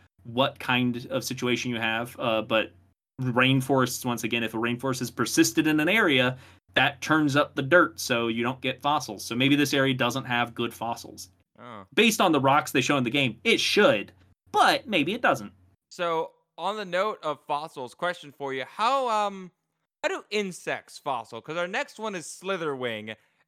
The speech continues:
Speaker 2: And, uh,
Speaker 1: Yes.
Speaker 2: yeah, weird bug. I like it.
Speaker 1: Mm-hmm.
Speaker 2: Weird bug.
Speaker 1: Oh, I think it, I like it that the wings have become like Godzilla spines. Uh,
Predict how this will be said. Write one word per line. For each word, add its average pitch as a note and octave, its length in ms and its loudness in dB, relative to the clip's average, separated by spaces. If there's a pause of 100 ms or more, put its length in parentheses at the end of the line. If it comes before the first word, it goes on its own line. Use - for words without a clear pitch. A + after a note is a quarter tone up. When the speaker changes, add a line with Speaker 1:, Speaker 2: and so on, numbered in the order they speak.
Speaker 2:
And, E3 360 -2
uh, D3+ 540 2
Speaker 1:
Yes. - 300 -12 (360)
Speaker 2:
yeah, D3+ 260 2 (200)
weird G3 480 -10
bug. D3+ 320 0 (520)
I E3+ 60 0
like G#3 320 2
it. G#2+ 140 -14 (420)
Speaker 1:
Mm-hmm. C3+ 160 2
Speaker 2:
Weird E3+ 240 -2
bug. A#2+ 280 -4 (360)
Speaker 1:
Oh, C3+ 80 -2
I B2+ 140 4
think F3 180 0
it, C3+ 220 2
I C3+ 120 4
like C#3+ 280 2
it C3 80 -2
that C3+ 200 2
the C3 80 0
wings B2+ 300 0
have B2+ 80 -6
become B2 300 -6
like G#2 200 -4
Godzilla G#2+ 440 -4
spines. F#2+ 560 -10 (500)
Uh, A2+ 400 2